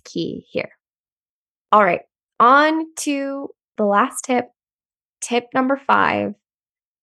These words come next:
And even though this is last, <laughs> honestly, it is probably one of the most important things that you can do to increase sales.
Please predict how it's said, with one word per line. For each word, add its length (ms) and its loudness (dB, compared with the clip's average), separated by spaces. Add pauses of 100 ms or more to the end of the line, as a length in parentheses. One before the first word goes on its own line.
(220)
And 480 2
even 240 0
though 120 2
this 160 -2
is 140 -10
last, 680 2 (680)
<laughs> 680 -14
honestly, 760 2 (360)
it 220 0
is 200 0
probably 520 4
one 280 4
of 200 0
the 180 -4
most 640 -2
important 540 -4
things 340 -4
that 160 -6
you 220 -4
can 460 -4
do 580 -2 (880)
to 220 -2
increase 440 -2
sales. 420 -6